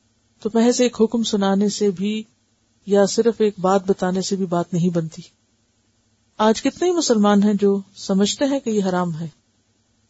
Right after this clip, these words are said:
لیکن اس کے باوجود بھی اس میں مبتلا ہیں۔ اس کی بنیادی وجہ کیا ہے؟ کہ معاشرے کے اندر مسلمانوں کے درمیان جو رشتہ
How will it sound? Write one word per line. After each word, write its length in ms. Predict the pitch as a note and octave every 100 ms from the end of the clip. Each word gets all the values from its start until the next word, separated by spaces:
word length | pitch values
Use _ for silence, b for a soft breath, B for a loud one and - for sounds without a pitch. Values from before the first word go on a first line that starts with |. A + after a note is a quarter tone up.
| _ _ _
لیکن 260 | G3+ G#3 G#3+
اس 120 | G#3
کے 80 | A3+
باوجود 500 | G3+ G3+ F#3+ G#3+ A3+
بھی 180 | G3 B3+ - _ _ _ _ _ A3
اس 140 | A3
میں 80 | A#3+
مبتلا 420 | A3+ A3 A3 A#3 A#3
ہیں۔ 100 | F#3 D#3+ _ _ _ _ _ _ _ _ _ _ _ _ _ _ _
اس 120 | G#3+ -
کی 100 | A3
بنیادی 400 | G3+ G#3+ A3+ A#3+
وجہ 240 | A3+ C4 -
کیا 140 | C4+ G#3
ہے؟ 80 | E3+ - _ _ _ _ _ _ _ _ _ _
کہ 100 | -
معاشرے 400 | G3 G3+ G#3 C4+
کے 140 | C4 A#3
اندر 320 | G#3 G3+ A#3+
مسلمانوں 580 | G#3 G3+ F#3+ G3 G#3 B3
کے 160 | A#3+ G#3
درمیان 640 | F3 F3+ F#3 G3+ A3+ A3 F#3
جو 160 | G3 A3 A#3 A#3 - -
رشتہ 420 | F#3+ G#3 - -